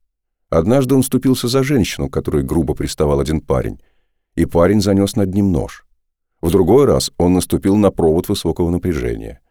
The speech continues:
Хамовитого парня он свалил безжалостным, давно отработанным ударом в живот и оставил валяться на тротуаре. От провода же его оттащили уже потерявшим сознание. И он на всю жизнь запомнил,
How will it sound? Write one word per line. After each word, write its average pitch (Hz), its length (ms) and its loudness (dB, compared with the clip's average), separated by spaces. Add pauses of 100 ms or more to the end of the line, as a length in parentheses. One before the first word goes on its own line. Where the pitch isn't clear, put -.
(600)
Хамовитого 135 580 2
парня 135 340 2
он 117 80 2
свалил 110 360 0
безжалостным, 98 720 0
давно 92 260 2
отработанным 90 600 0
ударом 87 380 0
в 73 60 -6
живот 76 440 -2 (460)
и 92 60 2
оставил 101 380 2
валяться 92 380 2
на 95 80 0
тротуаре. 67 540 -2 (800)
От - 180 0
провода 147 380 2
же 67 120 -2
его 62 360 -2
оттащили - 540 -2
уже 98 220 2
потерявшим 82 560 -2
сознание. 58 640 -6 (600)
И - 60 -6
он 65 160 0
на 82 80 0
всю - 160 -2
жизнь 87 280 2
запомнил, 76 560 -4